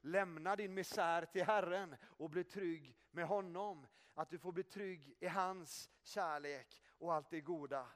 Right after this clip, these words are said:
som han vill göra för dig. Det var länge sedan du predikade, Anders, va? Du kommer ju aldrig sluta. <laughs> Nej. Ja, men det här är ett budskap som jag tror är så viktigt för oss att få tag på.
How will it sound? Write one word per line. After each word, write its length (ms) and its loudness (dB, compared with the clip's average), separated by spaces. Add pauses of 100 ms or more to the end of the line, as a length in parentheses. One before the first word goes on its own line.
(280)
som 160 -14
han 140 -6
vill 120 -8
göra 340 -4 (220)
för 200 -4
dig. 240 -12 (580)
Det 80 -18
var 100 -4
länge 260 -2
sedan 160 -4
du 80 -4
predikade, 420 -4
Anders, 160 -10
va? 180 0
Du 60 -14
kommer 180 -8
ju 60 0
aldrig 180 -4
sluta. 360 -8 (220)
<laughs> 200 -12
Nej. 200 4 (1500)
Ja, 100 -6
men 160 0
det 80 6
här 160 8
är 80 2
ett 120 -8
budskap 440 -2
som 140 -8
jag 140 -6
tror 260 0
är 40 -2
så 160 -4
viktigt 360 -6
för 240 0
oss 220 -8
att 100 -10
få 100 -12
tag 440 -6
på. 240 -12